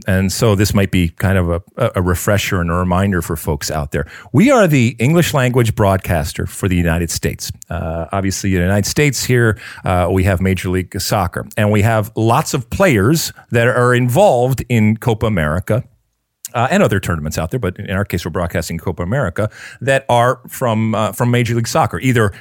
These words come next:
are playing now or have played that. So there is that instant connection. And once again, trying to give the viewer something to grab onto, all right?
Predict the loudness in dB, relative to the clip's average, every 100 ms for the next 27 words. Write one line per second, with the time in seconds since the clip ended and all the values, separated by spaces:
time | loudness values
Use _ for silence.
0 | -20 _ _ 0 2 2 2 2 2 0
1 | 0 2 0 0 -2 -2 -2 -4 -2 -2
2 | -6 -4 0 2 2 2 0 0 0 0
3 | 0 -4 -6 -4 -2 -2 -4 -8 -6 -2
4 | 0 0 0 0 0 0 -6 -18 -20 -14
5 | -4 -2 0 -2 0 0 0 -2 _ -10
6 | -2 2 2 2 0 0 2 4 4 4
7 | 0 -10 _ -6 -2 -2 0 -2 -2 -2
8 | 2 2 2 0 0 0 -2 -6 -8 -8
9 | -2 0 0